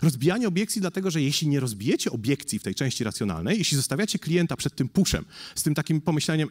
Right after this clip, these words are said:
„E, a może nie?”, e, to macie problem. E,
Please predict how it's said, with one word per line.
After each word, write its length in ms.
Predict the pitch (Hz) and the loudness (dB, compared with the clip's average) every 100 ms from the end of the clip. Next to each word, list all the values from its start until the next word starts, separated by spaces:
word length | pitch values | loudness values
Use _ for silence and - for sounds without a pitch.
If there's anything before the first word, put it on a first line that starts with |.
| - | -2
„E, 380 | 123 123 120 120 - | 0 4 4 2 0
a 80 | 131 | -2
może 280 | 113 107 98 | 0 0 0
nie?”, 300 | 95 139 277 - - - - | 2 2 2 -2 -20 -20 -8
e, 360 | 135 131 139 143 - - - - | -2 0 2 2 0 -4 -6 0
to 80 | |
macie 200 | 170 156 | 2 2
problem. 300 | 147 101 - - _ _ - | 0 -2 -4 -10 _ _ -4
E, 320 | 117 113 | 0 0